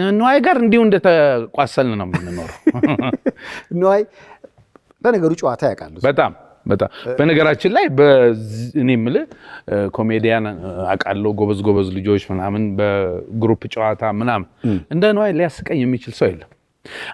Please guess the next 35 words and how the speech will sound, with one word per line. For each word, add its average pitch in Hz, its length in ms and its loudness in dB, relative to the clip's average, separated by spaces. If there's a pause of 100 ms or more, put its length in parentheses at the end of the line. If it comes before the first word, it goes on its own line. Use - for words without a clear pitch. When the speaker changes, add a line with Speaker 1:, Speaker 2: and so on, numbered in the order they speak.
Speaker 1:
አማርኛን 190 680 2
ይራቀቅበታል 135 880 2
ነው 90 120 -10
የምልህ። 85 300 -10
በጣም፣ - 260 -4 (340)
በጣም፣ - 440 -2
በጣም 139 260 0
ጎበዝ 90 280 -6
ነው። - 220 -20
በጣም 156 280 -2
ጨዋታ 120 260 -2
ያውቃል። - 320 -10 (360)
Speaker 2:
በተለይ 147 300 0
ህዝብ 131 160 -4
ለህዝብ 131 280 -2 (520)
በሄዳችሁበት 127 640 -2
ጊዜ 131 180 -2 (100)
አንተና 135 360 -2
እሱ - 160 -4
ነው 110 120 -2
አንድ 120 160 0
ክፍል - 220 -4
የምታድሩት? 120 200 -2
Speaker 1:
አንድ 147 180 0
ክፍል 110 220 -4
ነበር 92 240 -4
የምንተኛው። 87 520 -4 (260)
Speaker 2:
ይሄ 156 180 2
የሆነው 165 280 0
በአጋጣሚ 160 520 0
ነው 202 120 -2
ወይ? 139 140 0 (120)
Speaker 1:
አይ፣ 185 220 4
ስለምንፈላለግ 165 880 0
ነው፣ - 140 -20